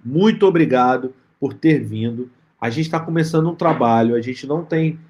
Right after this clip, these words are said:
seguidores suficientes pra trazer os caras que a gente traz. A, a casa tá em reforma, então o cara precisa,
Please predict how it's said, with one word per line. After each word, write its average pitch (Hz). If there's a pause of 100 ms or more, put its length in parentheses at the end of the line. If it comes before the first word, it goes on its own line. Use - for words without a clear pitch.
(140)
seguidores 127
suficientes 120
pra 135
trazer 127
os 123
caras 127
que 123
a 110
gente 120
traz. 117 (520)
A, 156
a 160
casa 170
tá 175
em 190
reforma, 165
então 185
o 170
cara 185
precisa, 185